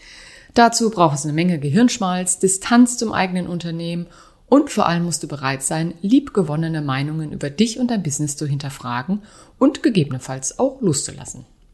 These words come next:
Also krempeln wir die Ärmel hoch und starten mit dem Fundament. Was ist gerade bei der Positionierung von Dienstleistern wichtig und anders? Das Wesen von Dienstleistungen ist, dass sie untrennbar mit der Person verbunden sind, die sie erbringt.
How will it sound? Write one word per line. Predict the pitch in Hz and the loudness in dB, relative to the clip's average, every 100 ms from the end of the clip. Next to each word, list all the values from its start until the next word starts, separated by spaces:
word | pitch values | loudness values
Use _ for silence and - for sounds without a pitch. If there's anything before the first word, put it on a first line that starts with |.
| _ | _
Also | - 185 151 | 2 4 2
krempeln | - 240 311 | 4 4 6
wir | 247 | 4
die | 190 | 2
Ärmel | 170 185 170 | 2 -2 -4
hoch | 170 | -8
und | - 156 | -8 -6
starten | - 139 143 | -2 -2 -2
mit | 139 | -6
dem | 175 | -6
Fundament. | 233 226 185 - - _ _ _ _ _ _ _ _ | -2 0 0 -2 -8 _ _ _ _ _ _ _ _
Was | 175 196 - | 4 4 4
ist | 190 - | 4 4
gerade | - 160 143 156 | -2 0 -2 -2
bei | 165 147 | -4 -4
der | 156 | -6
Positionierung | 147 147 147 - 139 139 143 | -8 -10 -8 -6 -4 -4 -8
von | 143 147 | -8 2
Dienstleistern | 180 180 143 139 147 143 | 2 4 0 -4 -4 -4
wichtig | 165 - 220 | -4 -6 -6
und | 240 | -6
anders? | - 139 139 - _ _ _ _ _ | -6 -6 -8 -12 _ _ _ _ _
Das | 208 214 - | -2 -2 -2
Wesen | 170 165 165 | -4 -4 -8
von | - 147 143 | -8 -10 -8
Dienstleistungen | 156 156 - 131 139 - 135 127 | -6 -6 -6 -8 -8 -8 -8 -4
ist, | - - - _ _ _ | -2 -4 -6 _ _ _
dass | - 135 151 - - | -4 -2 -2 -6 -4
sie | 185 | -2
untrennbar | - 190 233 240 - 147 143 151 | 0 4 4 4 -2 -4 -4 -6
mit | 165 | -6
der | 165 | -8
Person | 156 160 143 214 247 | -8 -8 0 2 0
verbunden | 196 151 147 147 | -2 -8 -8 -6
sind, | 147 160 160 | -4 -4 -2
die | |
sie | 185 | -2
erbringt. | - 214 196 147 | -2 -2 -2 -2